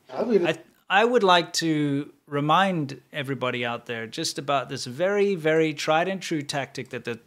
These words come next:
Speaker 2: the Chinese Communist Party uses. Every single time there's a failing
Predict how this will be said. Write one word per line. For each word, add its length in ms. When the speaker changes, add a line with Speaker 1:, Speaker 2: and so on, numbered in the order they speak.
Speaker 2:
the 220
Chinese 320
Communist 460
Party 260
uses. 500
Every 340
single 400
time 400
there's 200
a 60
failing 680